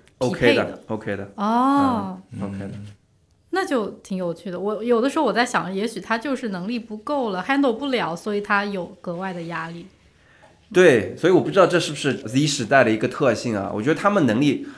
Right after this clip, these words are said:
Speaker 2: 都很强，
Speaker 1: 嗯。
Speaker 2: 但很多时候其实是内心的一些卡点和阻碍，
Speaker 1: 嗯。
Speaker 2: 导致他们某一些行为让你没法理解。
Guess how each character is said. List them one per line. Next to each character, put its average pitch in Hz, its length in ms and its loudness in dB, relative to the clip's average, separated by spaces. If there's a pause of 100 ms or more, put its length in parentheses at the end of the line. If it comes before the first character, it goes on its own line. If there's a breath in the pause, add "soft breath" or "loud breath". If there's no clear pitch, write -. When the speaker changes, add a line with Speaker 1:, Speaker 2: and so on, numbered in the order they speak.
(180 loud breath)
Speaker 2:
都 151 120 4
很 110 220 -4
强， - 320 -14 (180)
Speaker 1:
嗯。 226 140 -10
Speaker 2:
但 202 140 6
很 135 180 0
多 113 100 0
时 131 200 -4
候 113 180 -4
其 107 100 -6
实 110 280 -4
是 131 160 -4
内 156 180 2
心 147 220 -2
的 127 80 -4
一 104 120 -6
些 101 380 -6 (320 loud breath)
卡 101 280 -4
点 104 220 -4
和 98 260 -6
阻 98 320 -10
碍， 104 280 -4
Speaker 1:
嗯。 95 240 -12
Speaker 2:
导 104 160 0
致 151 140 0
他 143 220 0
们 147 140 2
某 101 200 0
一 - 20 -4
些 131 120 -4
行 107 260 -6
为 107 120 0
让 113 240 0
你 95 80 -6
没 95 160 -4
法 110 160 -6
理 95 220 -10
解。 - 180 -14